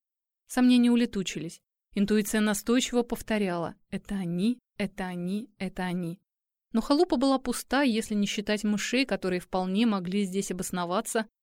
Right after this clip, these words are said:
в отсутствие хозяев и кошек. Дёрнув за металлическую ручку, украшенную пятнами ржавчины, Егор перешагнул стоптанный порог. Пыль, мусор и паутина сразу бросились в глаза,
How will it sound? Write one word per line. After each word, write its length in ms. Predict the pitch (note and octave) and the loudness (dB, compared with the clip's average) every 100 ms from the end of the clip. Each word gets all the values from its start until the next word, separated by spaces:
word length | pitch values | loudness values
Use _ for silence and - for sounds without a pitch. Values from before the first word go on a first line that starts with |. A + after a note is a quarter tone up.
| _ | _
в 60 | G#3 | 0
отсутствие 540 | - - G3+ G3+ A3 | 0 0 -6 -2 0
хозяев 520 | G#3 A3 F#3 F3 E3+ F#3+ | 2 0 0 -2 -2 -6
и 40 | |
кошек. 440 | - D#3+ - - _ _ _ _ - | -6 -6 -6 -12 _ _ _ _ 0
Дёрнув 460 | F#3+ A#3 B3+ G3 | 2 4 4 0
за 160 | F#3 G3 | 0 0
металлическую 760 | F#3+ G3 G3+ G#3 G3 - G#3 G3 | 0 2 2 2 -2 -2 0 2
ручку, 340 | B3 - G#3+ | 0 0 -2
украшенную 680 | G3 - G3+ G3 G3 F#3 F3+ | -2 0 0 0 -2 -2 -2
пятнами 440 | - G3 F#3 F#3 | 0 0 0 -2
ржавчины, 720 | F#3 F3+ G#3 A#3+ - G#3+ G#3 G#3 _ _ | -2 0 0 0 -2 -2 -2 -6 _ _
Егор 320 | G#3+ G#3 D4+ | 0 2 2
перешагнул 680 | C#4+ A#3+ - G#3+ F#3+ G#3 B3 | 2 0 2 2 2 2 2
стоптанный 540 | - - F3+ - F#3 | -2 -4 -4 -4 -4
порог. 500 | F3+ F#3 F3 E3+ - _ _ _ _ _ | -2 -2 0 -2 -6 _ _ _ _ _
Пыль, 320 | G#3 G#3 C#4+ | 2 4 4
мусор 500 | B3+ F#3+ G3+ B3 G#3 | 2 2 0 0 -2
и 20 | F#3 | -4
паутина 600 | F#3 F#3+ - A3+ C4 A#3+ | -2 -4 -2 2 4 4
сразу 380 | - A3 A#3+ | 2 0 2
бросились 460 | G#3 A3 A3 A3 G#3+ | 2 2 2 0 0
в 40 | |
глаза, 480 | G3 A3 A#3+ G3+ E3 | 0 0 0 -2 -4